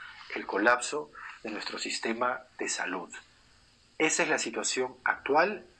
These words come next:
de la que nosotros tenemos que ser conscientes. Y tenemos que ser conscientes que este famoso martillazo no ha funcionado en la medida en la que debió funcionar. Hemos desacelerado el crecimiento de la curva, pero no lo suficiente.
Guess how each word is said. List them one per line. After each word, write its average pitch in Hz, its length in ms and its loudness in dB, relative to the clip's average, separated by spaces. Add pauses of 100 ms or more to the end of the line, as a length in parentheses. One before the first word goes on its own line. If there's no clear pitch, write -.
(160)
de 110 80 -2
la 104 80 -2
que - 80 -6
nosotros - 400 -4
tenemos 117 360 -2
que - 120 -4
ser 110 200 0
conscientes. 98 760 -6 (320)
Y 123 80 -4
tenemos 135 340 2
que 127 100 -2
ser 135 200 0
conscientes 151 600 0
que 135 80 -2
este 127 200 0
famoso 117 420 0
martillazo 120 760 2 (500)
no 143 340 6
ha 151 100 8
funcionado 143 920 6
en 120 140 -2
la 113 100 8
medida 117 320 2
en 143 140 4
la 120 120 4
que 113 120 -4
debió 107 320 2
funcionar. 131 760 2 (400)
Hemos 139 300 2
desacelerado 117 680 6
el 151 80 2
crecimiento 120 600 0
de 113 60 2
la - 120 -2
curva, 160 400 2 (220)
pero 120 220 0
no 135 200 6
lo 185 120 6
suficiente. 123 840 0